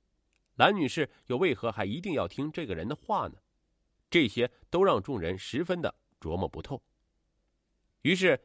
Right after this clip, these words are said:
警方便打算从对方用的手机进行入手。可查询后却发现这是一处外地的手机号，同时也查不到机主。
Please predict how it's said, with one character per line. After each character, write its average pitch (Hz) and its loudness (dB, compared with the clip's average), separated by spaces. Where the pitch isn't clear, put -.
警 143 4
方 175 4
便 170 2
打 113 6
算 135 0
从 143 -4
对 185 2
方 160 2
用 160 0
的 117 0
手 85 -4
机 - -8
进 139 -2
行 104 -4
入 117 -4
手。 - -14
可 160 4
查 170 4
询 190 2
后 190 2
却 143 -2
发 131 2
现 131 0
这 151 -2
是 139 -2
一 123 0
处 - -6
外 175 2
地 101 -4
的 85 -4
手 76 -10
机 90 -8
号， - -10
同 202 0
时 156 -2
也 104 2
查 - -2
不 175 -6
到 143 -2
机 - -8
主。 - -14